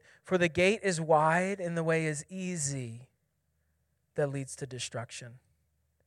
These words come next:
Pride is easy. Pride is natural. Pride is normal. Pride is the way everyone else thinks. And he says,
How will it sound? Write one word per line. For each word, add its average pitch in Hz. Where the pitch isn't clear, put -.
Pride 247
is 170
easy. 175
Pride 214
is 214
natural. 185
Pride 156
is 151
normal. 185
Pride 160
is 165
the 196
way 185
everyone 202
else 233
thinks. -
And 147
he 143
says, 147